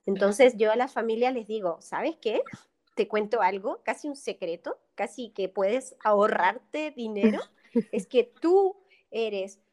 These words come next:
Speaker 1: su Play cuatro, no, ya me, ya estoy muy antigua, su
Speaker 2: <laughs>
Speaker 1: Play ocho, ya no sé <laughs> en cuál vamos, su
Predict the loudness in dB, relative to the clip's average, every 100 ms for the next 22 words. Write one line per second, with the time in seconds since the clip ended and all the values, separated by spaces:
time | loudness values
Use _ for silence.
0 | _ -10 -8 -2 0 2 0 0 0 0
1 | -6 -4 -4 -4 -6 -6 -4 -6 -8 -4
2 | -4 -4 -6 -2 0 0 0 -2 -4 -10
3 | 0 2 4 2 2 2 2 2 2 -4
4 | -4 -4 -4 -2 -4 -4 -10 -10 -4 -2
5 | 0 0 0 0 -4 -4 -18 -14 -6 -6
6 | -2 -4 -2 -4